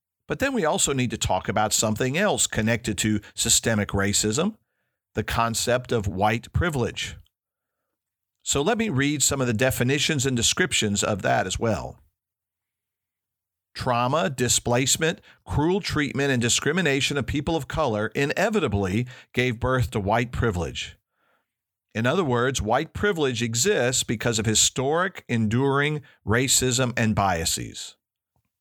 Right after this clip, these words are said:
Here's the next quote. "White privilege is not the suggestion that white people have never struggled.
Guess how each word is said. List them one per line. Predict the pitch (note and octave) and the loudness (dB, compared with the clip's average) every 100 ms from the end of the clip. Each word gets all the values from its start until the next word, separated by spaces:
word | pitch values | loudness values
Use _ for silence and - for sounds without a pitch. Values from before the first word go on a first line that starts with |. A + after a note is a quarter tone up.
| _ _ | _ _
Here's | C#3 B2 | 0 0
the | A#2+ | 0
next | A2 - | 0 0
quote. | - G2 A2 - - _ _ _ _ _ _ _ _ _ | -2 0 0 -4 -14 _ _ _ _ _ _ _ _ _
"White | - E3+ B3 | -2 0 -2
privilege | D#3 C3+ C3 A#2+ | -2 0 0 0
is | A2+ | -2
not | A2 B2+ F3+ A#3 - | 0 0 2 0 0
the | - | 0
suggestion | C3 G2 A2+ A2 - - A#2 | 0 0 0 0 0 0 2
that | A2+ G#2 | 2 0
white | G#2 C#3 C3+ | 0 0 -2
people | - A#2 A#2 B2 | -2 -2 0 0
have | A#2+ A#2 | 2 2
never | G#2+ B2 B2 | 2 0 0
struggled. | A2 - F3 B2+ C2 - | -2 0 0 0 -4 -8